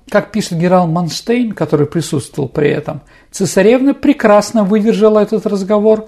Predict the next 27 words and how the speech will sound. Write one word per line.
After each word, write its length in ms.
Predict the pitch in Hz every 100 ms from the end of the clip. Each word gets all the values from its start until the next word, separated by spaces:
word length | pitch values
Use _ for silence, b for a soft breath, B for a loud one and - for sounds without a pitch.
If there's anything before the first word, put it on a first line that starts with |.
| B B B
Она 260 | - 220 302
уверяла 480 | 311 311 302 294 277
великую 320 | 262 262 262
княгиню, 420 | - 247 247 262
что 180 | 226 254
никогда 320 | 226 254 247
не 200 | 254 254
имела 260 | 254 269 240
в 100 | 190
мыслях 460 | 196 196 190 185
предпринимать 540 | - 180 180 180 220 233
что-либо 540 | - 160 151 214 247 B B
против 420 | - 214 240 285 214
нее 360 | 190 185 196 -
или 120 | 196 143
против 340 | - 175 -
ее 120 | 170
сына, 440 | 160 - 151 160 151 _ _ _ _ _
что 220 | - 226
она 100 | 226
слишком 400 | - 277 - 269
религиозная, 640 | 262 254 233 220 180 160 160
чтоб 240 | - 143
нарушить 460 | 165 214 247 214 143
данную 300 | 196 202 196
ей 100 | 190
присягу, 680 | 190 160 - 151 139 147